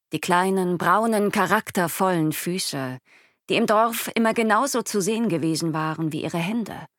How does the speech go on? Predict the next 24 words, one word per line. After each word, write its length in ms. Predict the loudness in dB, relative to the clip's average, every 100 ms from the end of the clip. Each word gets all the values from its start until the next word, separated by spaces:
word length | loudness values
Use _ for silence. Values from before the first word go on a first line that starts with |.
| _ _ _ _ -12
ihre 320 | -8 -4 -2
Augen. 400 | -2 -2 -10 -16 _ _ _ _ _ _ _ _ _ _ _ _
Hier 300 | -2 0 2
waren 260 | 2 2 0
ihre 220 | -2 -4
Füße 400 | -6 -4 -2 -4
immer 340 | -2 -2 0
unter 220 | 0 2
Leder 360 | 2 2 2 0
verborgen, 640 | 0 -4 -4 -10 -12 -16 -18 _ _ _ _ _ _
durch 160 | -4 -2
die 120 | -2
Kälte 520 | 0 0 2 0 2
abgeschnitten. 880 | -2 -4 -6 -4 -4 -6 -8 -14 -14 _ _ _ _ _ _ _ _ _ _ _
Darum 300 | -2 0 0
bewegte 440 | 0 -2 -4 -4
sie 140 | -4 -6
sich 200 | -6 -6
nicht 220 | -6 -8
viel, 280 | -10 -10 -12 _ _ _ _ _ -4
lief 300 | 0 0 0
nicht 260 | 0 0 0
durchs 260 | -2 -2
Haus, 440 | -4 -4 -4 -6